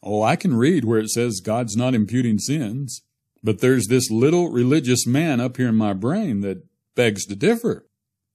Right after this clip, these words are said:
So he poisoned the pure grace message,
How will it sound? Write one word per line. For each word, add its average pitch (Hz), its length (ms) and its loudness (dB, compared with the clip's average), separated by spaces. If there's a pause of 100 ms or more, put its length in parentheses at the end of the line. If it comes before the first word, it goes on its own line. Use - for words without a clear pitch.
(1900)
So 127 240 0
he 139 140 2
poisoned 135 720 -2
the 110 80 -2
pure 147 320 2
grace 131 460 0
message, - 560 -4